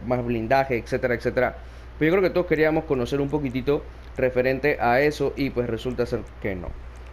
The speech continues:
Eh, lamentablemente, pues, no, no se puede y eso me decepcionó un poco bastante realmente porque, pues, no sé, a ver, si ya, ya está prácticamente todo hecho, pues lo suyo sería que nada más le pa-,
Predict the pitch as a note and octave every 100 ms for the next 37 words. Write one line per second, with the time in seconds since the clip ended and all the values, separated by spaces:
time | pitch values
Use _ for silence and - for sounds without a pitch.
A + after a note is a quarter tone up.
0 | - A2 A#2 A#2 A#2 C3+ C3 C3+ C#3+ D3
1 | D3+ D3 C3+ G#2+ A#2+ A2+ A2 - B2+ C3
2 | B2 C3+ C#3 A#2 C#3+ D3+ E3 F#3 - B2+
3 | B2+ B2 B2+ B2+ C3 D3+ C#3+ C3 A#2+ G2+
4 | A#2 A2+ C3 A2+ - B2+ C#3 D3 C3+ D3+
5 | D#3+ D3+ A#2 G2+ - - D#3+ D#3 B2+ A#2
6 | A#2 A#2+ C3+ C3 C3 A#2+ A2+ A2 A2+ G#2+
7 | - - - - - G#3 G#3 E3+ - -
8 | - D3 D#3+ C#3+ - C3 A#2+ D3 D#3+ E3+
9 | E3+ E3 D#3+ D3 B2+ A#2+ A#2 A2+ A#2 C#3
10 | D3 D#3 E3 D#3+ D3+ D3+ C3+ A#2+ D3 D3+
11 | D#3 D#3 D#3 D3+ A#2 G#2+ - C3 C3+ B2
12 | A#2+ C3 C3+ C#3 - - - - B2 A2+
13 | G2 G#2 F#2 G#2+ - - C3+ A#2+ - A2+